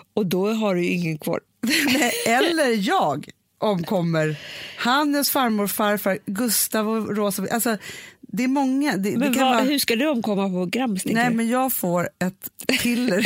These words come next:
Speaker 2: i en drink <laughs> och får en psykos.
Speaker 1: Du får en sån här
Speaker 2: Ja.
Speaker 1: kamera i huvudet.
Speaker 2: Eh, nej, men det kan hända olika saker. Nej, men förstår du, så att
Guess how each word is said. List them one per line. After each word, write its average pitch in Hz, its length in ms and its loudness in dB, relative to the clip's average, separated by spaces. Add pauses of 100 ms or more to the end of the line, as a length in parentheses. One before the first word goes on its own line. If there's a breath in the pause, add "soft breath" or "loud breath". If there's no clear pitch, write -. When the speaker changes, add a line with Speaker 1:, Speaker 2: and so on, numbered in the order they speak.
(120)
Speaker 2:
i - 20 2
en 214 60 0
drink 214 640 0
<laughs> - 1300 -2
och 196 160 -2
får 190 160 2
en 185 120 2
psykos. 185 400 -2
Speaker 1:
Du 247 180 0
får 277 180 0
en 247 100 0
sån 208 100 0
här 190 60 0 (100)
Speaker 2:
Ja. 196 60 2
Speaker 1:
kamera 190 240 2
i 208 80 0
huvudet. 214 340 -2
Speaker 2:
Eh, 196 60 2
nej, 202 300 0
men - 60 0
det 285 80 0
kan 294 120 0
hända 220 220 0
olika 180 240 0
saker. 151 320 -2 (180 loud breath)
Nej, 240 140 -2
men 277 120 2
förstår 262 220 0
du, 214 80 2
så 233 100 0
att 202 60 -6